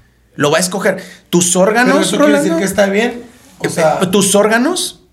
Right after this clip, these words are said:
Speaker 1: tus, tu, tu sistema digestivo caga.
Speaker 2: Ajá.
Speaker 1: No porque alguien le hered-, bueno, sí, o sea, obviamente somos un, un ser vivo. Es algo que es parte fundamental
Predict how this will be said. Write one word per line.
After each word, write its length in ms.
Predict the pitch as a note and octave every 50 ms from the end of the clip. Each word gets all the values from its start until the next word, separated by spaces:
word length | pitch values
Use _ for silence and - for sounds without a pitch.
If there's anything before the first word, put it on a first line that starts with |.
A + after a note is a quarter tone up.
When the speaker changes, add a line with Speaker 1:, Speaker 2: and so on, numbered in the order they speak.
| - - _ _ - -
Speaker 1:
tus, 320 | - E3+ E3+ - - - -
tu, 200 | - - - -
tu 540 | - - E3 D#3 D3 D3 D3 - - - - - -
sistema 420 | - E3+ D3+ - - E3+ F#3+ A#3+
digestivo 560 | D4 C#4+ - G3 F3+ - - E3+ G#3 G#3 G3+
caga. 380 | - - A#2 B2 A2+ G#2+ - - - - _ _ _ _ _ _ _ -
Speaker 2:
Ajá. 160 | A2 G#2+ G#2+
Speaker 1:
No 460 | A#2+ C3+ C#3 C#3 C#3+ D3 D3+ D#3+ -
porque 200 | A3 A3+ G#3+ -
alguien 220 | D#3 D#3 E3+ F3+ F3+
le 80 | F3
hered-, 240 | D#3 C#3 C3 B2+ B2
bueno, 240 | - D3 D3+ D#3+ C#3+
sí, 180 | - - F3+ F#3
o 60 | C3+
sea, 140 | - B2+ B2+
obviamente 340 | C3+ C3+ D3 D3 C#3+ C#3+
somos 300 | C#3 C#3+ C#3 C#3+ C#3+ C#3
un, 160 | C#3 C#3 C#3 -
un 240 | A#2+ B2+ B2+ B2+
ser 220 | B2+ - C#3 C3 C3+
vivo. 320 | C#3 C3 A#2+ B2+ D#3+ F#3 - - - - - - - _ -
Es 320 | - C#3+ D3 - - -
algo 260 | E3 D#3+ E3 F#3+ F#3
que 160 | F#3+ E3+ D3+
es 280 | D3+ D3+ D3 - - _ _ _ _ _ _ _ _ _ _ _ _ _
parte 520 | - D#3+ D#3 D3+ E3 - - - G3 G3+
fundamental 1120 | G3 - F#3+ F3+ D#3 D3 C3+ B2+ B2 B2 A#2+ A#2+ - B2+ B2 B2+ C#3+ F#3+ D4 - - - -